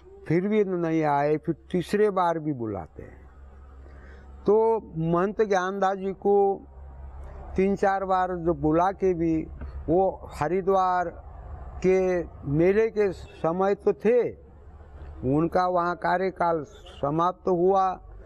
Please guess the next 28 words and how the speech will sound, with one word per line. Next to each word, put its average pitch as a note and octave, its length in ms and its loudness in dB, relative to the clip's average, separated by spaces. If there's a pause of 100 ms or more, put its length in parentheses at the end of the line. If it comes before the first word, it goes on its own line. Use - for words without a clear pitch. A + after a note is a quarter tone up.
(300)
बाद D#3+ 240 0
में F3 200 0
कई E3+ 280 2
बार D#3+ 460 2 (160)
मी-, C#3 380 0
मीटिंग E3+ 400 2
में E3+ 420 0 (360)
बुलाए F#3 760 0 (320)
तो G3 140 6
भी G3+ 140 0
वो G3 100 4
कभी F3+ 480 0
कोई F#3+ 300 2
मीटिंग D#3 420 -2
में D#3+ 120 0 (560)
आए A#2+ 360 2
नहीं। D2 280 -12 (420)
कोई G3+ 280 2 (380)
जब E3+ 160 2
से G#3 400 2
प्रयाग F#3 540 0
के G3+ 160 -2
कुंभ F#3+ 240 -2
में G#3+ 200 2
भी A3+ 140 2
वो G3 420 0 (220)
आए F#3 300 4
नहीं, F#3+ 340 0